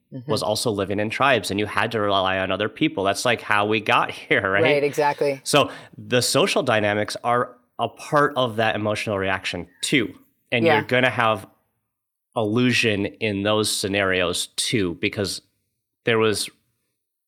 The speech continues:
Speaker 2: respon-, emotional responses to keep you in a survival state then too.
Speaker 1: And you know what? You see that in, you see that in the workplace all the time, J J. Like,
Speaker 2: Mm-hmm.
Speaker 1: I'm totally tracking with you, because I think that, like,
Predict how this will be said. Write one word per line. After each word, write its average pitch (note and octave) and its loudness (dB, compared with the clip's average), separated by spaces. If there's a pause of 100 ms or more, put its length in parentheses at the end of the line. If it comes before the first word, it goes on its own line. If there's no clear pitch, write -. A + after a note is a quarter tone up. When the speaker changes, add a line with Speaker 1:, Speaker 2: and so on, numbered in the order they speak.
(220)
Speaker 2:
respon-, A2+ 0
emotional A#2 0
responses G2 -2
to G2+ -8
keep - -8 (800)
you F#2+ -2 (120)
in G#2 0
a G2 -2
survival F2+ -2
state - -8
then F2+ -2
too. F#2+ -6 (140)
Speaker 1:
And F3+ 2
you F3+ 0
know E3 4
what? E3+ 4
You F3 -2
see F3+ -2
that E3 4
in, D#3 0
you E3 0
see F3+ -4
that D#3 2
in D3+ 0
the D3 -2
workplace C#3 0
all B2 0
the B2 -2
time, C3 -4
J B2 -2
J. A#2+ 0
Like, B2+ 0
Speaker 2:
Mm-hmm. C3 -4
Speaker 1:
I'm C#3 -4
totally E3 2
tracking D3 0
with D3 -2
you, D3+ 4
because C#3+ -2 (400)
I D3 -4
think F#3+ -4
that, C#3+ 0
like, D#3 0